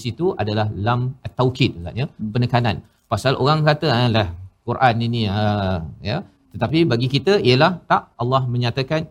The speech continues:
Speaker 1: ini sebenarnya diturunkan oleh Allah, satu anugerah daripada Allah. Kau tak suka, tak suka baca, kau punya pasal. <laughs> Okey? Tetapi saya tetap bersama dengan hadiah ilaika kepada Nabi Muhammad,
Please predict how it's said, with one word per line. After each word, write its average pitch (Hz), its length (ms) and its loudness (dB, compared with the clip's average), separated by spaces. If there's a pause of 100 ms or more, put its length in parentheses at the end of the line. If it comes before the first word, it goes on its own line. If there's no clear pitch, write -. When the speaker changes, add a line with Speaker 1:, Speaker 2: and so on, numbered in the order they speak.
(180)
Speaker 1:
ini 165 280 0 (300)
sebenarnya 151 600 0 (160)
diturunkan 170 580 0
oleh 165 180 -2 (100)
Allah, 156 280 4 (140)
satu - 300 -8
anugerah 165 360 2
daripada 143 340 -2
Allah. 156 220 4 (380)
Kau 170 60 0 (100)
tak 165 160 2
suka, 170 340 0 (180)
tak - 120 -2
suka - 160 -8 (100)
baca, 165 300 -2
kau 151 140 -8
punya 139 140 -2
pasal. 78 220 0 (200)
<laughs> 113 180 2
Okey? 135 180 0 (340)
Tetapi 120 340 0 (380)
saya 127 200 2 (100)
tetap 147 320 2
bersama 139 420 0 (180)
dengan 127 320 -2
hadiah 156 380 2 (280)
ilaika 180 460 4
kepada 117 180 -2 (100)
Nabi 208 140 -2
Muhammad, 117 480 0